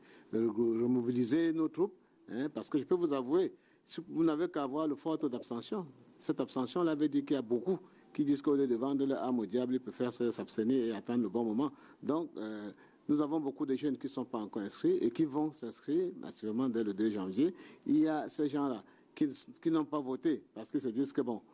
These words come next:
faut donner, avoir pas eu mieux. Je préfère, ou bien d'aller voter ce que mon cœur ne veut pas.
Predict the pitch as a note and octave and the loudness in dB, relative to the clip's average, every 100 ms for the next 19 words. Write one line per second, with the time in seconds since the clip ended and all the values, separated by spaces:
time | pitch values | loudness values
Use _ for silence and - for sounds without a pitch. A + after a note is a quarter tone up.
0 | - - - - C3+ A#2+ B2+ B2+ D3 D3 | -20 -20 -4 -2 0 2 0 0 -2 -2
1 | C#3+ C#3+ C#3+ C#3 F3+ - _ _ A2 A#2+ | -2 2 4 4 2 -4 _ _ -6 -4
2 | B2 A#2+ D3+ D3 D#3+ D3+ C#3 C3 D3 C3+ | -4 -2 0 2 2 2 0 0 0 0
3 | B2+ C#3+ D3+ C3 A#2 D#3 C#3+ A#2+ D3 D3 | -2 0 0 -2 0 2 2 0 0 0
4 | B2 C#3 C#3 D3+ | 0 0 0 -4